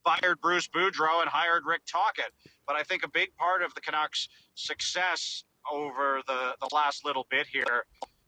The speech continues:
has been some of the structural ta-, changes that Tocchet has come in and made, getting them to play more reliable in their own zone. You know, they, they feel like a more consistent defensive team. They're not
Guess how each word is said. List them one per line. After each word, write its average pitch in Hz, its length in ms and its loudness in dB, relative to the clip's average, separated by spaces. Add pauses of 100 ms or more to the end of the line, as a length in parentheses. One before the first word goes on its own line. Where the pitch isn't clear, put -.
has 131 180 -4
been 151 300 2
some 156 260 0
of 143 80 2
the 139 80 -4
structural 147 680 0
ta-, 139 260 -4 (140)
changes 139 640 0
that 127 160 -6
Tocchet 135 400 6
has 123 160 -4
come 131 260 2
in 127 240 -2
and 117 180 -2 (440)
made, 143 440 6
getting 139 260 0
them 131 160 -4
to 127 60 -6
play 135 440 4
more 131 360 4
reliable 135 1000 2 (120)
in 123 80 -8
their 120 300 0
own 120 220 -6
zone. 143 560 2 (560)
You 117 80 -18
know, 117 160 -4
they, 117 220 -4 (200)
they 120 180 -6 (100)
feel 139 360 2
like 127 200 4
a 123 140 -6
more 131 200 4
consistent 143 760 -4
defensive 135 760 0
team. 135 320 -2
They're 113 100 0
not 131 220 8